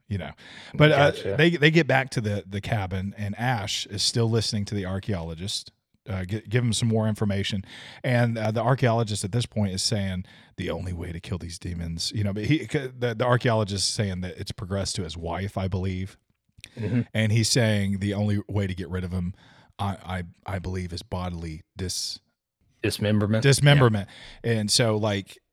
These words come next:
Speaker 1: yeah, and so that foreshadows what, what Ash is gonna have to do.
Speaker 2: Yep.
Speaker 1: The, the girl
Speaker 2: Or, and Scotty.
Speaker 1: Yeah,
Speaker 2: Dude,
Speaker 1: and
Speaker 2: Scotty's,
Speaker 1: Scotty,
Speaker 2: he gets one in
Speaker 1: Scotty,
Speaker 2: there.
Speaker 1: Scotty's the first one to be,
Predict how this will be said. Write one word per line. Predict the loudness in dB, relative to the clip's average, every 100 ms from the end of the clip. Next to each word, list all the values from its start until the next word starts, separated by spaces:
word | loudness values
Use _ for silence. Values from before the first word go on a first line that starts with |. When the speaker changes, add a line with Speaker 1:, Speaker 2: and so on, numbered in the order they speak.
| _
Speaker 1:
yeah, | -2 -2 -2 -6
and | -6 -2
so | 0 2 2 2 0 -4 -8 -14 -20 _ -8
that | -8 -4
foreshadows | -4 0 0 0 -4 -6 -8 -6
what, | -6 -6
what | -8 -10 -10 _ _ _ _ -8
Ash | -6 -4 -6
is | -4
gonna | -4
have | -4 -8 -10
to | -10
do. | -10 -10 -12 _ _ _ -20 -2
Speaker 2:
Yep. | 0 0 _ -2
Speaker 1:
The, |
the | 2
girl | 8 10 10
Speaker 2:
Or, | 8
and | 2
Scotty. | -2 0 0 2 -2 -6 _
Speaker 1:
Yeah, | 4 6 6 2
Speaker 2:
Dude, | 0
Speaker 1:
and | 2 4
Speaker 2:
Scotty's, | 4 2
Speaker 1:
Scotty, | 0 4 6 6
Speaker 2:
he | 6
gets | 6
one | 6
in |
Speaker 1:
Scotty, | 6 6 6 6
Speaker 2:
there. | 6
Speaker 1:
Scotty's | 4 4 4 4
the | 4
first | 2 0 -2 0
one | 2 2 2
to | 0 0
be, | 2 0 -4 -10